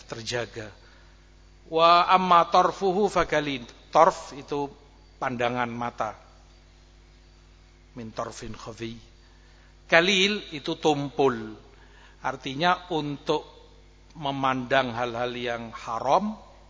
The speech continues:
yang nggak boleh dilihat, matanya tumpul. Artinya dia nggak mau ngelihat yang seperti itu. Sifat atau kriteria, eh, anak muda yang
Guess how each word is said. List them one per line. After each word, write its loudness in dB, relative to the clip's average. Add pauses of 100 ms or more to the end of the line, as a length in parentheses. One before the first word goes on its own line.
(840)
yang -14
nggak -8
boleh -10
dilihat, -10 (800)
matanya -6
tumpul. -6 (160)
Artinya -10
dia -4
nggak -4
mau -6
ngelihat -4 (1300)
yang -12
seperti -12
itu. -14 (480)
Sifat -4 (1160)
atau -14
kriteria, -4
eh, -16 (2250)
anak -6
muda -8
yang -10